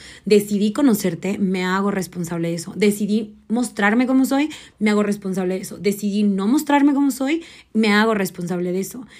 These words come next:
Entonces, o sea, al final de cuentas, creo que tienes, o sea, te regalo la razón porque creo que la tienes. Eh, nunca vamos, o sea, si en nuestra estructura lo acomodamos mentalmente, nunca vamos a estar listos,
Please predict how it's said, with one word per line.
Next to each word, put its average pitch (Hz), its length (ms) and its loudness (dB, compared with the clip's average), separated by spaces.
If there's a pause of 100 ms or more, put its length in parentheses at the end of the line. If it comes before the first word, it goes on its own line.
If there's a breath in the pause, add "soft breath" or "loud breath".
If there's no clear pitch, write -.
(140 loud breath)
Entonces, 220 340 -8 (440)
o 208 100 -2
sea, 214 140 0
al 208 60 2
final 214 300 2
de 220 140 0
cuentas, 208 560 0 (400)
creo 220 240 4
que 214 100 2
tienes, 196 400 0 (380)
o 180 100 -6
sea, 175 240 -4
te 170 240 -6
regalo 170 460 -4
la 208 160 0
razón 185 460 -2
porque 185 280 -4
creo - 180 -20
que 202 120 -2
la 170 180 0
tienes. 180 440 0 (500 loud breath)
Eh, 185 720 0 (920)
nunca 247 400 2
vamos, 220 460 2
o - 80 -12
sea, 208 160 0
si 208 360 2
en 202 120 4
nuestra 196 280 -2
estructura 208 680 0
lo 202 100 2
acomodamos 196 680 2
mentalmente, 180 600 -2
nunca 190 260 -4
vamos 185 240 -4
a 175 40 -8
estar 170 220 -8
listos, 190 540 -4